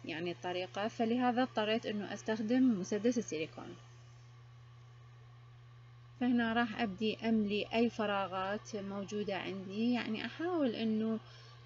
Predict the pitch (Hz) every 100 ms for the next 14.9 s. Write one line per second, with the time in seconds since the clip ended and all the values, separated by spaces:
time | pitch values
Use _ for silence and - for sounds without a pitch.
0 | - 196 214 247 233 339 339 - 269 247
1 | 233 220 226 - 247 269 254 226 226 226
2 | - - 208 196 - 208 226 214 208 220
3 | 233 - 208 208 214 208 214 226 233 220
4 | 220 269 285 262 254 247 226 269 269 233
5 | 226 220 - 208 214 247 220 247 226 214
6 | - 226 - 269 269 196 190 190 208 -
7 | - - - - 202 190 196 196 190 226
8 | 220 220 202 185 175 170 202 196 214 240
9 | 214 185 165 185 185 - - - - -
10 | - - 196 196 190 165 151 - 160 -
11 | - - - - - - - 247 240 240
12 | 233 - - - - 247 254 247 226 247
13 | 214 208 - 208 214 208 214 220 226 208
14 | 214 220 226 220 220 220 - 214 233